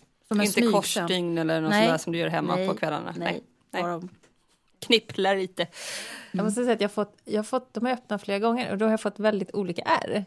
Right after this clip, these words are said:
Speaker 3: Så det verkar som
Speaker 1: Mm.
Speaker 3: att lite olika tekniker.
Speaker 1: Mm.
Speaker 3: Och hur man syr ihop det också.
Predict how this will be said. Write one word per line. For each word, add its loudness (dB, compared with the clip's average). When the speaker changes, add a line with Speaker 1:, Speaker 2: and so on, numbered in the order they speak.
Speaker 3:
Så -10
det 0
verkar 4
som 6
Speaker 1:
Mm. 4
Speaker 3:
att -6
lite 0
olika 0
tekniker. -4
Speaker 1:
Mm. 2
Speaker 3:
Och 8
hur 2
man 2
syr 0
ihop 0
det -4
också. -4